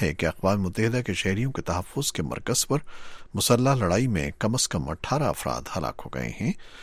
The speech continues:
ان میں جنوبی سوڈان کے عملے کے دو ارکان بھی شامل تھے۔ تہتر افراد زخمی بھی ہوئے ہیں۔ یہ تنازعہ دو لسانی برادریوں ڈنکا اور شلہوک کے نوجوانوں کے درمیان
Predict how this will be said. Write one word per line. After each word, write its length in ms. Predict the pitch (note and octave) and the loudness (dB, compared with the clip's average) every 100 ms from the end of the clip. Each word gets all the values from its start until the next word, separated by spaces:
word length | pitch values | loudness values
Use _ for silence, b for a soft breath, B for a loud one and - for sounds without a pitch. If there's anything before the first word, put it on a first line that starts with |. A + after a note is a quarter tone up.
| B - | B 0
ان 140 | A#2 | 4
میں 80 | B2 | 6
جنوبی 360 | G2+ A2 C3 D3+ | 6 4 4 2
سوڈان 420 | - G2+ A2 C#3+ | 2 2 2 2
کے 120 | G#2+ | 2
عملے 260 | F2 F#2 A2+ | 2 2 0
کے 120 | D#2 | -2
دو 280 | D2+ G2+ F2+ | -2 0 0
ارکان 340 | - F2+ F#2+ | 0 0 2
بھی 100 | D#2 | 0
شامل 320 | - B1+ B1 - | -2 -2 -4 -8
تھے۔ 180 | - - - - - B B B - | -6 -6 -6 -10 -10 B B B 0
تہتر 520 | C3 D3 E3 - E3 | 4 4 4 2 4
افراد 380 | A#2 - F#2 C#2 - | 4 2 2 0 0
زخمی 340 | A#2 - D#2 | -4 -2 -4
بھی 140 | A#1+ | -4
ہوئے 260 | C2 - C2+ | -6 -6 -6
ہیں۔ 240 | - - - B B B B - | -4 -6 -8 B B B B 0
یہ 160 | A2+ A#2 | 6 6
تنازعہ 440 | A2+ G2+ G#2 B2 | 6 4 4 4
دو 200 | F3+ A2 | 4 4
لسانی 400 | F#2+ F#2+ A#2 D#3+ | 4 4 4 2
برادریوں 560 | B2+ F2+ F2 F#2+ A2 E2+ | 4 4 4 2 2 2
ڈنکا 460 | D#2 G#2+ A2 - | 2 4 4 2
اور 440 | D3 C3 C#2+ C#2 D2+ | 2 2 2 0 -2
شلہوک 580 | - A#2 F#2+ - D3+ - | -2 0 0 0 -2 -2
کے 100 | D#2+ | -2
نوجوانوں 540 | D2 - E2 F2+ B2 | 0 0 0 2 0
کے 100 | - | -2
درمیان 400 | D#2 D2+ D#2+ A1+ | -2 -2 -2 -2